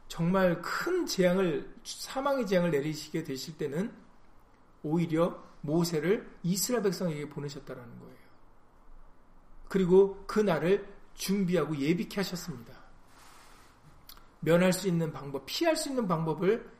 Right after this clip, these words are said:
이스라엘 백성들에게는 알려주셨다라는 거예요. 그래서 양을 잡고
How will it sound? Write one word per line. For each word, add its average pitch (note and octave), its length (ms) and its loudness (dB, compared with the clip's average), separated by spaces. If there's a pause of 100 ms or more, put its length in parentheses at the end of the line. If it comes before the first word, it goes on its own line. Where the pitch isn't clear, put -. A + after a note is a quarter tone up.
(120)
이스라엘 G3 380 2
백성들에게는 D3+ 540 -2
알려주셨다라는 C#3+ 880 -4
거예요. - 260 -18 (2000)
그래서 F#3 300 2
양을 F3+ 320 4
잡고 F#3 680 2